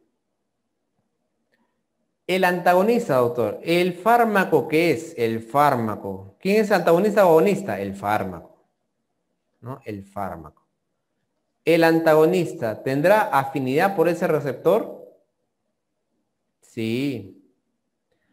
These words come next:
¿Tendrá especificidad? O sea, ¿se va a unir a ese receptor y no a otro? También.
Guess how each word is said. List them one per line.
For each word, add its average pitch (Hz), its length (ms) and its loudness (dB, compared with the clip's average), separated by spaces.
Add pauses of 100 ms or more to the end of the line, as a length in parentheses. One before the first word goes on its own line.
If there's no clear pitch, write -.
(200)
¿Tendrá 135 360 0
especificidad? 151 1000 0
O 123 60 0
sea, 127 400 2
¿se 127 160 -2
va 135 60 4
a 143 60 6
unir 170 200 2
a 185 60 4
ese 175 120 -2
receptor 147 640 0
y 123 60 -4
no 135 160 0
a 160 100 4
otro? 202 360 0
También. 110 880 -6